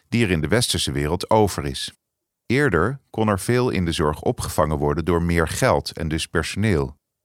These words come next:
Maar nu is geld niet meer het probleem, maar personeel. We zitten in de transitie van zorg door babyboomers naar zorg voor babyboomers." En het aantrekken van personeel uit het buitenland is geen oplossing,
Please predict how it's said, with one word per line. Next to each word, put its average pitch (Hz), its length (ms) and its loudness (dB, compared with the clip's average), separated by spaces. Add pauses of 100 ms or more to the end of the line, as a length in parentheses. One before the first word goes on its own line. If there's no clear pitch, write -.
(160)
Maar 73 180 -4
nu 78 300 0
is - 220 -4
geld 82 380 -2
niet 90 160 -4
meer 85 120 -6
het 85 120 -8
probleem, 85 540 -2 (260)
maar - 160 -4
personeel. 82 640 0 (640)
We 80 100 -6
zitten 123 300 -2
in 90 80 -2
de 80 100 -2
transitie - 760 -6 (100)
van 76 220 -6
zorg 85 400 0
door 110 340 2
babyboomers 78 800 -2 (360)
naar 107 260 0
zorg 76 440 -4
voor 98 480 2
babyboomers." 71 880 -4 (1160)
En 107 120 2
het 110 200 0
aantrekken 135 480 0
van 113 140 -2
personeel 110 640 2
uit 98 160 0
het 76 140 -4
buitenland 110 640 2
is - 160 -2
geen 85 300 0
oplossing, 82 580 0